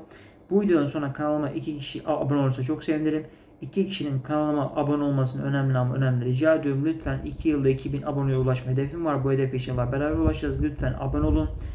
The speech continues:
Abone olmayı ihmal etmeyin. Bu videoyu, bu videoya beş beğeni gelirse çok sevinirim. Beş like atmayı mutlaka mutlaka ihmal etmeyin.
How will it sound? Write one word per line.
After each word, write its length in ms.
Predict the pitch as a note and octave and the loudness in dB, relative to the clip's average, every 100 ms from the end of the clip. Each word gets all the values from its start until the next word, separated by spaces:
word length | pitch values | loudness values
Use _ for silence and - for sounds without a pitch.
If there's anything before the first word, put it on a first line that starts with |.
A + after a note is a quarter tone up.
| - - | -8 -4
Abone 220 | C#3+ D3 D3 | -2 0 2
olmayı 280 | C3+ C3 | 4 4
ihmal 400 | B2 C3 B2+ C3 | 6 6 6 4
etmeyin. 400 | D#3 D#3 D#3+ D#3 - - - - - - | 2 0 -4 -4 -10 -20 -16 -16 -16 -2
Bu 120 | F4 | 0
videoyu, 300 | F4 F4 D#4+ D#4+ - - - D#4 D4 - - | 2 6 6 6 -6 -18 -18 -18 -18 -20 -4
bu 140 | E3+ F3+ | -2 -2
videoya 460 | D3+ D#3 C#3+ D3 | 0 -2 -2 2
beş 260 | E3 E3+ - | 2 2 0
beğeni 220 | D3 C#3+ | -2 0
gelirse 280 | C#3 C3 C3 | -2 -2 -6
çok 240 | D#3 D3+ | -6 -4
sevinirim. 380 | E3 D3 D3+ D3+ - - - - | -2 -2 -2 -4 -8 -18 -6 2
Beş 300 | E3 D#3+ - | 2 2 0
like 360 | D#3+ E3 E3 - D#3+ | 4 4 2 -8 -8
atmayı 340 | D3+ C#3+ C#3 | -8 -6 -6
mutlaka 480 | D3+ - C#3+ C#3+ C3+ | -6 -6 -8 -4 -4
mutlaka 420 | C#3 C3+ C3+ C3 | -4 -6 -6 -2
ihmal 420 | C3+ C3+ C3+ B2+ - - - - D#3 | -2 0 0 0 -2 -8 -20 -8 -6
etmeyin. 440 | D#3 E3 D#3 | -4 -2 -2